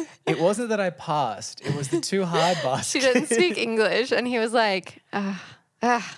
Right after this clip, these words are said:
Speaker 1: Yeah.
Speaker 2: it's not gonna go past stage one, so."
Speaker 1: Mm, yeah, it was more just like, I can't be bothered trying to meet up with her.
Speaker 2: Yeah.
Speaker 1: It's just too much effort. So,
Speaker 2: <laughs>
Speaker 1: I mean, I feel, I feel like that's just throwing me under the bus right now,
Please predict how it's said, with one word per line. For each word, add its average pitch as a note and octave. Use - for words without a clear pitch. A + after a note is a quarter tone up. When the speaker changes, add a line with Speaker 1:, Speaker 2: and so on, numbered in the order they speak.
Speaker 1:
Yeah. G#3+
Speaker 2:
it's -
not A3+
gonna G3+
go F3+
past F#3+
stage G3
one, A3
so." -
Speaker 1:
Mm, B4
yeah, F#4+
it F3
was F3+
more F3+
just D#3+
like, B2
I A#2
can't A#2+
be G2+
bothered G2
trying F#2
to -
meet G2
up F2
with F2+
her. F2+
Speaker 2:
Yeah. G#3+
Speaker 1:
It's -
just A2
too G#2+
much -
effort. -
So, G2+
Speaker 2:
<laughs> -
Speaker 1:
I -
mean, -
I C3
feel, C#3+
I C3
feel C#3
like B2
that's A#2+
just A#2+
throwing G#2
me G#2
under G2+
the G#2+
bus G#2
right G#2+
now, A#3